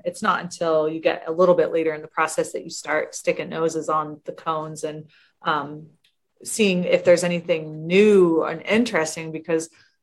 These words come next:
the only reason you'd really want to release a new hop, there's so many hops to choose from. So why, you know, if you want to release hops that are doing something different, um, and unique. And so if you're smelling through a field of hops and you find one that smells amazing, but it smells amazing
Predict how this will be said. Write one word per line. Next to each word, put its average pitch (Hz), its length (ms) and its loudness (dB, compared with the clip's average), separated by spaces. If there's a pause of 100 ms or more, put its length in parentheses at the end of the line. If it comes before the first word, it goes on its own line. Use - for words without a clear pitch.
(100)
the - 80 0
only 254 340 6
reason 190 320 2
you'd 165 140 -4
really 175 200 6
want 156 140 -2
to 151 60 -6
release 165 360 -2
a 160 60 -4
new 165 220 -6
hop, 170 320 0
there's 269 200 8
so 359 100 2
many 262 140 6
hops 185 320 2
to - 60 -14
choose 202 260 -6
from. - 220 -16
So 190 200 0
why, 214 440 6
you 208 140 -4
know, 170 140 -2
if 170 200 -4 (400)
you 214 220 -4
want 262 200 6
to 220 40 4
release 185 300 2
hops 180 260 0
that 170 100 0
are 160 60 4
doing 175 220 -4
something 156 480 -12
different, 151 480 0 (160)
um, 156 380 -10 (120)
and 175 160 -6
unique. 165 560 -12
And 170 180 -6
so 160 420 2 (420)
if 185 160 0
you're 180 80 6
smelling 220 400 4
through 180 340 0
a 160 80 0
field 170 300 0
of 156 120 -8
hops 165 400 2
and 160 120 -12
you 160 80 -14
find 185 240 0
one 160 100 -2
that 160 120 -8
smells 165 260 -8
amazing, 156 580 0
but - 100 -6
it - 60 -6
smells 170 240 -6
amazing 156 560 -6